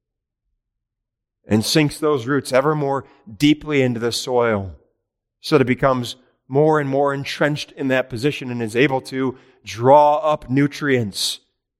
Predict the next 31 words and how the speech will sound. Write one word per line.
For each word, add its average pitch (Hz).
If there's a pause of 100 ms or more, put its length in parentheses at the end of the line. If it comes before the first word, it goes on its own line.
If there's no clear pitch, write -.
(140)
from 143
the 120
soil. 95 (920)
The 131
other 120
figure 113
is 117
that 107
of 107 (140)
a 107
building, 120
an 101
architectural 135
figure, 101
being 120 (220)
founded 175
upon 131 (220)
this 131 (220)
love. 131
And 123
the 131
idea 127
is 127
that 135 (300)
Christ's -
love 147
is 151
the, 165 (360)
the 175
firm 196
foundation 165